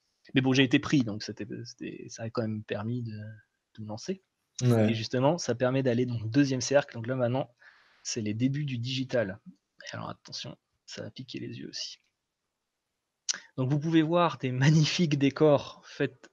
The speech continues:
Speaker 1: au doigt avec <laughs> des trucs un peu fuzzy.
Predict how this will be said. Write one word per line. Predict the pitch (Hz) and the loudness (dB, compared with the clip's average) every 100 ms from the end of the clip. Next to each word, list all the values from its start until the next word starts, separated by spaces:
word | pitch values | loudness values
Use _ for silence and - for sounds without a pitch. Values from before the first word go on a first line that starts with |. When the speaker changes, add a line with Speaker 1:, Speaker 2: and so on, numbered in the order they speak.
| - | -8
Speaker 1:
au | 127 | -4
doigt | 123 135 170 147 - _ - | 2 8 8 8 -2 _ -10
avec | 123 117 120 - - | -2 2 4 4 8
<laughs> | 170 160 | 8 12
des | 180 | 10
trucs | 147 - 165 | 10 6 10
un | 165 185 | 10 10
peu | - 185 | 8 6
fuzzy. | - 175 170 196 | 8 8 8 4